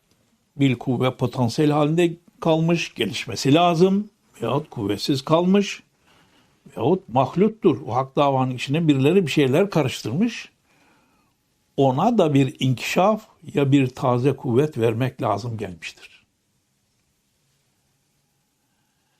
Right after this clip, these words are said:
Mühezzef ve müzehhep yapmak için o hakkı temizlemek, tertemiz hale getirmek,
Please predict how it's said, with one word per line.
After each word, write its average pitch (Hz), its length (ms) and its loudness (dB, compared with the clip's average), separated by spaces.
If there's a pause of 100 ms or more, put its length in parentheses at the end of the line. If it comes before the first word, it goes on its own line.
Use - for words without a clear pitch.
(1700)
Mühezzef 185 800 2
ve 185 100 2
müzehhep 165 600 0
yapmak 160 380 -2
için 101 300 -8 (1000)
o 131 340 0
hakkı 160 720 -2 (1120)
temizlemek, 127 960 -2 (1200)
tertemiz 131 580 -2
hale 123 240 0
getirmek, 123 760 -4